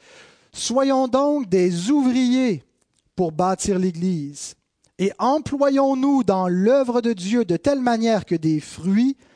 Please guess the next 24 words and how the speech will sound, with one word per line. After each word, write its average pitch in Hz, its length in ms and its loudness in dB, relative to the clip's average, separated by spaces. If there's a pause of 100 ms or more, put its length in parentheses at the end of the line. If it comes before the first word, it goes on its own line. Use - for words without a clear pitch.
(120)
seront 196 520 0
manifestes. 254 960 -2 (540)
Ainsi, 170 340 -2
nous 196 120 -4
n'aurons 175 420 -2
aucune 240 360 -2
raison 196 360 0
pour 170 260 -2
rougir. 220 680 -2 (360)
Car 165 200 -2
bien 202 180 0
que 208 100 -2
nous 185 120 -4
ne 180 120 -4
soyons 175 380 -2
pas 202 140 0
les 165 300 0
égaux 190 260 0
en 165 100 -2
parole 190 460 0
pour 170 160 -6
débattre 175 560 -2
les 165 200 -2
fanfarons, 202 680 -2